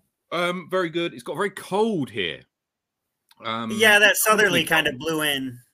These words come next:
Speaker 2: out of nowhere.
Speaker 1: Yeah, uh, it really, really cold in Wellington. So, uh, I hope, I hope you're, you're wrapped up warm wherever you are,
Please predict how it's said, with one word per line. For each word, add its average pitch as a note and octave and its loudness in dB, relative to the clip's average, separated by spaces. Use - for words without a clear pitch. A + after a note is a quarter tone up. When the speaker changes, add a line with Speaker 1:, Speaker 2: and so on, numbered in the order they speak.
Speaker 2:
out E3 4
of C#3 -8
nowhere. C#3+ -2
Speaker 1:
Yeah, A#2 -10
uh, A#2+ -4
it B2 -12
really, E3 2
really A#2 0
cold G#2+ -6
in E2 -12
Wellington. E2+ -12
So, F2 -8
uh, F2+ -6
I F2+ -8
hope, A#2 -8
I - -12
hope G#2 -10
you're, F#2 -14
you're F#2+ -12
wrapped A#2 -8
up A#2 0
warm A#2+ 4
wherever G#2+ -2
you G2 -2
are, F#2 0